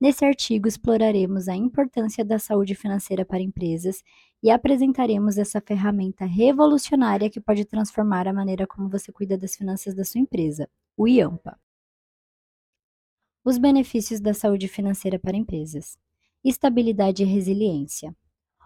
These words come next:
Uma empresa com saúde financeira sólida está bem posicionada para enfrentar crises econômicas, flutuações no mercado e imprevistos.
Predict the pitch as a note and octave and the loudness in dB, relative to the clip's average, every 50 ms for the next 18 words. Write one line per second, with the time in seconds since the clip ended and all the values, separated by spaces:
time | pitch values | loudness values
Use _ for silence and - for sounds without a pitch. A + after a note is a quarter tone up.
0 | _ _ C4+ C#4 D#4+ E4+ D#4+ - A#3+ B3 A#3 G#3+ A#3 A3 - G#3+ G#3 - - G3+ | _ _ 4 6 6 6 6 4 4 4 4 4 2 0 0 -2 -2 0 0 0
1 | F#3 F#3 F3 - - F#3+ F3+ F3+ - - F3+ E3 E3+ - - - G3 F#3+ F#3 F#3 | 0 0 -2 -6 -6 -4 -4 -4 -4 -6 -6 -6 -6 -6 -6 -2 0 0 2 0
2 | F3+ E3+ E3+ E3 - F#3+ - - - G3 G3 F#3+ A3 B3+ B3+ - C#4 B3 A3 A#3 | 0 -2 -4 -6 -8 -8 -6 -4 -4 -2 -2 0 -2 -2 0 0 0 0 0 -2
3 | - - A#3+ A3 G#3 G3 G3 G3+ G3+ - G#3 G3+ G3+ G3 - G#3 G3+ G3+ - G3 | -4 -4 -2 -2 -2 0 0 -2 -2 -2 -2 -4 -4 -4 -4 -6 -6 -4 -4 -4
4 | F#3+ F#3+ - - G#3 F#3+ F3+ G3 F#3 F#3 F#3+ F#3+ - - F3+ F3 E3 E3 F3 G#3 | -4 -4 -4 -4 -4 -4 -4 -4 -4 -4 -4 -4 -6 -8 -6 -4 -2 -2 -2 -2
5 | A3 - - C4+ C4+ - B3+ - - - B3+ - - A#3 G#3 G3+ - G#3 G3 F#3+ | -2 -2 -4 -4 -4 -6 -10 -10 -8 -6 -6 -4 -2 -2 -2 -2 -2 -2 -2 -2
6 | F3+ F#3+ F#3 F#3 F3+ F3 - - E3+ D#3+ E3 F3 G3+ G#3+ A#3 - - A#3+ A#3 A3+ | -2 -2 -2 -2 -4 -6 -6 -6 -4 -2 -2 -2 -2 -2 -4 -4 -4 -4 -2 -2
7 | A3 A3 A#3 C4+ D4 B3+ G3+ F#3 E3 E3 - - - - - - | -2 0 0 2 2 0 0 -4 -6 -8 -10 -16 -20 -18 -18 -18